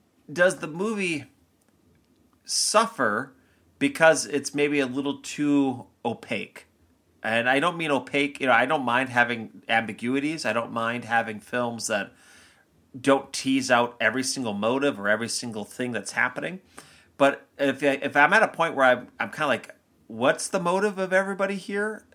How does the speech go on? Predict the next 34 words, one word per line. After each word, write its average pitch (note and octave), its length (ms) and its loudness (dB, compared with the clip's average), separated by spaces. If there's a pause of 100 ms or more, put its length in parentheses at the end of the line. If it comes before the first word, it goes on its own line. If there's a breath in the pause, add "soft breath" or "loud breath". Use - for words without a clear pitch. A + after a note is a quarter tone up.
(120)
That D#3+ 400 6
strikes - 720 0
me D3+ 80 -2
as B2+ 100 -2
a - 60 -6
problem. G#2 640 -2
At G2+ 140 -10
some - 300 -2
level, B2 240 2
we A#2 100 -6
should C3+ 200 -4
have A2+ 140 2
a A2 40 -8
sense B2+ 340 -4
of G#2+ 180 -6 (600 soft breath)
the, A#2 600 4
what, C3+ 640 4
what C#3 220 2
the B2+ 60 -2
heck C#3+ 220 2
is A2+ 120 -4
this A2+ 160 -4
point C#3+ 320 -2
of A2 60 -8
these G#2 160 -4
assassinations, A2+ 1000 -2
right? G#2 220 -4
Other A2+ 200 2
than, G#2+ 200 0
I G2 80 0
guess, A2 320 0
it's - 180 -10
just - 300 -8
to, G#2 140 -14